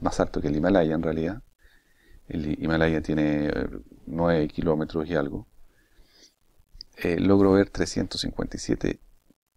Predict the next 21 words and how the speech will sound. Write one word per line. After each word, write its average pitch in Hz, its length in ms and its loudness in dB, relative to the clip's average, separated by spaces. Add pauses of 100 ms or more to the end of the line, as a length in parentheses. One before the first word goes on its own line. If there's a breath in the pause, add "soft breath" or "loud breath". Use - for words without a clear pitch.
(240)
ah, 73 320 -4
kilómetros. - 800 -10 (2250 loud breath)
Bueno, 113 380 6 (880)
em, 92 640 2 (960)
esto 120 380 4
nos 101 200 0
indica 98 300 2
lo 90 80 2
siguiente, - 560 -2
que 87 140 -2
si 85 180 -2
yo 107 340 4 (240)
instalara 87 680 2 (580)
una 92 200 2
antena, 85 500 -2 (200)
y - 120 -8
vuelvo 85 280 2
acá 82 440 0 (360)
a - 80 -6
nuestro 82 220 -2
caso, - 380 -2